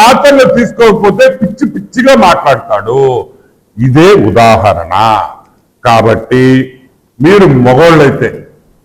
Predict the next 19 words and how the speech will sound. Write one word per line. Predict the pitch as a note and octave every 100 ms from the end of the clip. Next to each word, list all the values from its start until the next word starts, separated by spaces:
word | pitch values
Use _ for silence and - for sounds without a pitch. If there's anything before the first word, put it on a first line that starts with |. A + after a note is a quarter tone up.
| B2
మీరు | F3+ F#3 B2 A2 A2+
మొగతనం | C#3 G3 G3+ D4 D#3
ఉంటే, | C#3+ - A2+ - - _ _ A#2+ E3
నిజంగా | F#3+ C3 A3+ A3 G#3+ A3 A3 A3 G#3+ - - - C#3+
మీరు | G#3+ B3 A#3+ A3+
చెప్పిన | A3+ A3+ A#3 A3+ G3+
మాట | G#3 A3+ A3+
మీద | A3 A3 A3
నిలబడే | G#3+ A3+ A#3 A3+ A3+
పని | A3 A3 A3+
అయితే, | A3+ A3 F#3 C3+ - - - - _ _ _ - A2+
మీరు | F3+ C#4 C#4 A#3
రేపు | A3+ A3+ G#3 D#3
సాక్షి | F#3 G3+ G3+ G#3+ F#3+
పేపర్లో | F#3+ F#3 E3+ E3+
వేయంగానే | E3 E3+ F3 E3+ F3 C#4 C#4 - - - -
సోమవారం | G3 G3+ F#3+ E3+ A3 A#3+
మేము | D#3+ E3
నిరసన | D3+ D#3 F3+